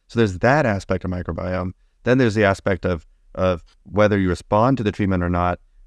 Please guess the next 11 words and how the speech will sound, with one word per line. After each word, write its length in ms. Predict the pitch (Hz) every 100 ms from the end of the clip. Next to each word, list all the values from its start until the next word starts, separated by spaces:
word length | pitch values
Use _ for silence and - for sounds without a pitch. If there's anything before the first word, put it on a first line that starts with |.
| _ 101
just 200 | 117 -
the 120 | 101
anti-tumoral 600 | 95 95 101 95 90 90
activity 380 | 85 - 85 82
itself. 500 | - - 160 127 - _ -
And 120 | 113
then 120 | 117
the 60 | 110
third 300 | 139 190 175
thing 220 | 113 104
is 260 | 104 101